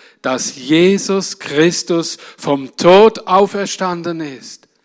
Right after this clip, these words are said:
Sie richtet sich auf das neue Leben, das Gott schon jetzt im Himmel für euch bereithält als seinen Besitz, der niemals vergeht oder verdirbt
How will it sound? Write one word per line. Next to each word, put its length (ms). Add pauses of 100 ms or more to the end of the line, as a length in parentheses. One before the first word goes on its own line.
(420)
Sie 180
richtet 460
sich 340
auf 140
das 220
neue 460
Leben, 560 (400)
das 320
Gott 280
schon 280
jetzt 560
im 160
Himmel 480 (200)
für 220
euch 380
bereithält 760
als 280
seinen 420
Besitz, 720 (540)
der 160
niemals 500
vergeht 640 (420)
oder 280
verdirbt 720